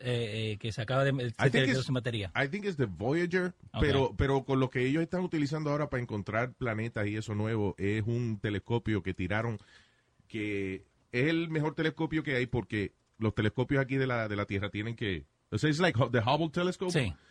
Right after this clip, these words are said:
Speaker 2: que está en el espacio,
Speaker 1: Ujú.
Speaker 2: entonces ve mejor porque no tiene la atmósfera de la Tierra, you know. Pero este es más poderoso que el Hubble telescope y ahora están
Speaker 1: Ah.
Speaker 2: mirando, eh, descubriendo, han descubierto mil y pico de planetas que se parecen a la Tierra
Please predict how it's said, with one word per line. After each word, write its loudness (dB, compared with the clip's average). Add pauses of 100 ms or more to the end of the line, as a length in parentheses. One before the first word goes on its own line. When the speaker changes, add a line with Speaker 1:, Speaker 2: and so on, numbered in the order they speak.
(220)
Speaker 2:
que 0
está 2
en 2
el 4
espacio, 0
Speaker 1:
Ujú. 0
Speaker 2:
entonces -2
ve 6
mejor 2
porque -4
no -2
tiene 2
la 4
atmósfera 0
de 0
la -2
Tierra, -2
you -6
know. -8 (280)
Pero 2
este 2
es 4
más 2
poderoso 0
que -2
el 0
Hubble -2 (160)
telescope -8
y 2
ahora 4
están -2
Speaker 1:
Ah. -2
Speaker 2:
mirando, 2
eh, -2
descubriendo, -4
han -2
descubierto 0
mil 0
y -2
pico 0
de 4
planetas -2
que -4
se -2
parecen -2
a -4
la -4
Tierra -8